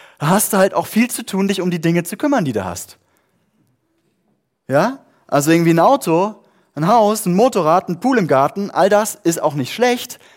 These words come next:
aber es braucht halt Zeit. Das will ja irgendwie auch benutzt werden. Und dann muss man sich darum kümmern. Seitdem wir ein Auto haben, ärgere ich mich eigentlich nur über dieses Auto,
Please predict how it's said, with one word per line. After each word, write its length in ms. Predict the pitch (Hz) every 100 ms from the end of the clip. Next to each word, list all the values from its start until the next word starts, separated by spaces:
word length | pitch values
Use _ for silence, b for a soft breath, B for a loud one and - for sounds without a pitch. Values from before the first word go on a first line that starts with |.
| b b
aber 100 | 143
es 60 |
braucht 260 | - 107 107
halt 160 | 170 180
Zeit. 460 | 285 370 - - _ _ _ _ _ _ _ _ _ _ _ _ _
Das 160 | 139 151
will 100 | 170
ja 120 | 165
irgendwie 220 | 165 160
auch 80 | 160
benutzt 420 | 233 285 294 -
werden. 360 | 190 131 104 98 _ _ _ _ _ _ _ _ _ _ _ _ _
Und 160 | 143
dann 180 | 147 143
muss 160 | 147 147
man 180 | 165 165
sich 120 | 165
darum 280 | 196 196 208
kümmern. 500 | 302 277 135 110 - _ _ _ _ _ _ _ _ _ _ _ _
Seitdem 420 | 135 156 170 185
wir 80 | 180
ein 80 | 175
Auto 300 | 170 190 185
haben, 420 | 180 196 208 220 - _ _ _ _
ärgere 240 | 156 180
ich 100 | 190
mich 160 | 214 202
eigentlich 240 | 196 190
nur 140 | 196 165
über 120 | 170
dieses 260 | 180 214 220
Auto, 360 | 254 240 147